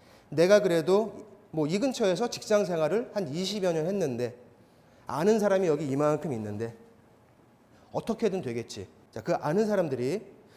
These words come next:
절대로 와서 "어, 이십오 평 아파트, 어우, 개업 축하해." 하면서 사주지 않습니다.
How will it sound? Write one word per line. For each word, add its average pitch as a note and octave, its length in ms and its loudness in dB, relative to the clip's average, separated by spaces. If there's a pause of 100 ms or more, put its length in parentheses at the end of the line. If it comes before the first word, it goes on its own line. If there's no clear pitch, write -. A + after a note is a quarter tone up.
(120)
절대로 G3+ 400 4
와서 C3 480 0 (600)
"어, C3 60 -4
이십오 G3+ 280 -2
평 F#3+ 120 -6
아파트, D3 420 -6
어우, F#3+ 460 6
개업 D#3+ 240 0
축하해." - 260 -2
하면서 D#3 260 -4
사주지 G#3 220 -8
않습니다. G2 460 -8